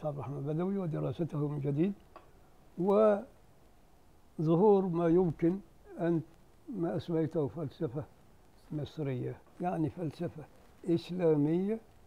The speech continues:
لكنها تستفيد من كل التيارات، من الإغريق ومن الفكر المعاصر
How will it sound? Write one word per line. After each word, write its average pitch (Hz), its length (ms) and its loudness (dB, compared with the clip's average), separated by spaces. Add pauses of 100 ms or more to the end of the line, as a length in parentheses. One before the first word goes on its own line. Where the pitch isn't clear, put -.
(320)
لكنها 156 640 -2
تستفيد 143 840 -6 (120)
من 147 220 -6
كل 170 220 -4
التيارات، 160 680 -6 (1000)
من 151 400 2
الإغريق 143 720 -4 (840)
ومن 170 360 -4
الفكر 156 400 -8
المعاصر 151 580 -4